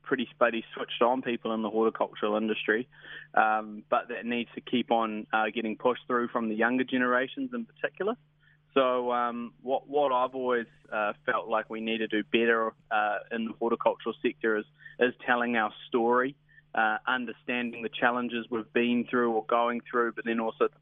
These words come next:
positive side of things. Uh, ultimately, like you say, the weather's getting warmer, um, and unfortunately we can, uh, we can make some changes, but it's not going to,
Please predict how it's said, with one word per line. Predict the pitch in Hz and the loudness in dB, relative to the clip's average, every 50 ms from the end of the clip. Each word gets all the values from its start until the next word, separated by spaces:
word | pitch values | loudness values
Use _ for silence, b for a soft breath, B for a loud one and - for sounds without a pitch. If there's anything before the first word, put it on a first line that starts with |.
| _ | _
positive | - 123 123 120 127 120 120 - _ - | 2 2 2 0 -4 -6 -8 -8 _ 0
side | 131 120 120 120 117 | 2 2 4 2 0
of | 117 - - | -6 -8 -6
things. | 147 156 175 190 - _ _ _ _ _ B B B B B B | -6 -6 -6 -8 -16 _ _ _ _ _ B B B B B B
Uh, | - 113 117 113 113 107 - - | 2 2 4 2 2 -2 -4 -2
ultimately, | 123 135 135 - - 135 120 107 120 120 117 113 110 - - _ _ _ - | -2 -2 -2 -4 -6 -8 -8 -4 -2 -2 -2 -2 -2 -6 -12 _ _ _ 0
like | 120 120 107 | 0 0 0
you | 104 104 - - | -2 -6 0 2
say, | 135 127 123 113 107 - | 2 2 2 0 -2 -4
the | 123 120 | -6 -2
weather's | 120 127 127 123 127 113 - | 0 0 2 0 -2 -2 0
getting | 131 123 120 117 117 113 113 | -2 0 0 0 -2 -2 0
warmer, | 123 127 131 131 131 131 127 123 123 123 _ _ B B B B B B | 2 2 2 4 4 2 2 0 0 -4 _ _ B B B B B B
um, | - 117 113 113 117 | 0 2 2 0 -2
and | 107 110 113 113 113 | -4 -6 -6 -4 -4
unfortunately | 107 110 110 - 127 120 117 - - 127 113 113 | -4 -6 -6 -4 -4 -4 -4 -4 -2 0 0 2
we | 113 110 113 113 | 2 2 2 0
can, | 107 - 120 117 113 113 113 113 110 110 | 0 0 0 0 0 0 0 -2 0 0
uh, | 110 110 107 104 | 0 0 0 0
we | 113 120 113 | 0 -2 0
can | 120 113 113 | 0 0 2
make | 117 120 120 - | 2 0 0 -4
some | - 117 107 - | -10 -10 -8 -2
changes, | - 131 120 120 123 117 - 110 - | 0 0 0 0 0 -4 -6 -4 -2
but | 113 110 107 | -2 -2 -2
it's | 101 _ | -4 _
not | - 120 107 101 - | -2 -2 -2 -2 -2
going | 113 110 110 110 110 - | -4 -4 -2 -4 -4 -2
to, | - 110 107 | 2 2 2